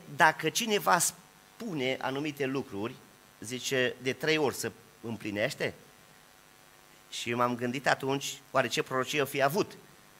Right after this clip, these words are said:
Cine o proroci? Și am zis că mie mi-a vorbit Domnul că dacă nu mă pocăiesc în, în doi ani de zile, voi muri. Ea spunea, se apropie de final acești doi ani de zile și n-aș vrea să mor. Vreau să... Mi-a povestit foarte multe lucruri, a,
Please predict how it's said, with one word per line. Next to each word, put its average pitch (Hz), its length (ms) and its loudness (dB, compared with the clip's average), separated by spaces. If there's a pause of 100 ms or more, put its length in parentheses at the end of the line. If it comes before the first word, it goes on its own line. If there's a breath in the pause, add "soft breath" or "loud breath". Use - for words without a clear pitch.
Cine 139 220 0
o 127 40 0
proroci? 139 340 -2
Și - 80 -4
am 127 60 0
zis - 100 -4
că 131 80 -4
mie 196 200 0
mi-a 156 120 4
vorbit 139 240 -2
Domnul 170 180 0
că 151 100 -2
dacă 143 200 4
nu 170 80 0
mă 170 100 4
pocăiesc 143 520 0 (160)
în, 123 140 -6 (180)
în 131 140 -4
doi 139 160 4
ani 123 120 2
de 110 80 -2
zile, 160 400 -2 (800)
voi 135 140 2
muri. 135 300 -2 (680)
Ea 113 240 0
spunea, 131 320 0
se 127 120 2
apropie 156 360 0
de 135 140 0
final 135 380 0
acești 123 320 0
doi 123 80 2
ani 120 100 0
de 113 60 -6
zile 127 180 -4
și 127 100 -4
n-aș 139 80 2
vrea 127 120 0
să 123 140 -4
mor. 131 240 0 (520 loud breath)
Vreau 123 280 -2
să... 143 200 -4 (100)
Mi-a 156 240 4
povestit 160 380 -2
foarte 117 300 0
multe 107 280 -4
lucruri, 120 440 -6
a, - 80 -4